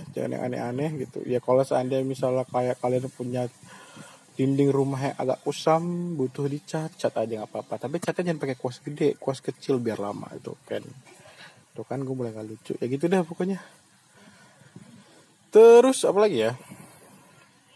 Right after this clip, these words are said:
Eh, banyak banget juga kejadian-kejadian di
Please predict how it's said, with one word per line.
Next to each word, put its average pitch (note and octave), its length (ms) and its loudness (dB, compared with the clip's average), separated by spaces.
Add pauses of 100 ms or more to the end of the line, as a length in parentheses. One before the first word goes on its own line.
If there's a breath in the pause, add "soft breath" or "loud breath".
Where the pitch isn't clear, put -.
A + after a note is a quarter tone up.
(520)
Eh, D3 720 4
banyak C#3 380 2
banget D3 260 4
juga D3 320 4 (160)
kejadian-kejadian C3 1300 0 (720)
di B2 260 -4